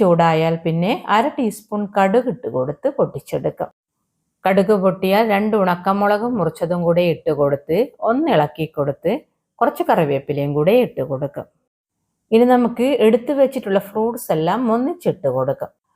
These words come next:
അര കപ്പ് ആപ്പിളാണിത്. ഏകദേശം കുതിർത്ത കടല വലിപ്പത്തിൽ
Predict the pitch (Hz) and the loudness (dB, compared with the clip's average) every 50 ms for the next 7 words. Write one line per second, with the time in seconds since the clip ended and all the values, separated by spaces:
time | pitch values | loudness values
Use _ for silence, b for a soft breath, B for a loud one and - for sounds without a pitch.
0 | b b b b b b b b 214 214 220 240 254 247 - - 330 330 - 247 | b b b b b b b b 2 2 2 2 0 0 0 -2 -2 0 2 2
1 | 175 156 151 147 - - 151 143 139 135 135 135 139 135 143 135 - - _ _ | 4 4 4 2 0 -2 -4 -2 -2 -4 -4 -6 -8 -8 -8 -8 -10 -12 _ _
2 | _ _ _ - 185 185 170 190 190 180 202 208 208 202 - 233 240 262 269 269 | _ _ _ -2 -2 0 2 2 2 2 2 0 0 0 -2 -2 -2 -2 -2 -2
3 | - 220 208 214 226 220 - 254 277 269 226 185 175 175 185 208 240 226 190 151 | 0 2 2 2 2 0 0 -2 -2 0 0 2 2 2 2 2 2 2 0 0
4 | 147 143 - - 160 151 - - 190 | -2 -4 -6 -8 -10 -10 -6 -6 -6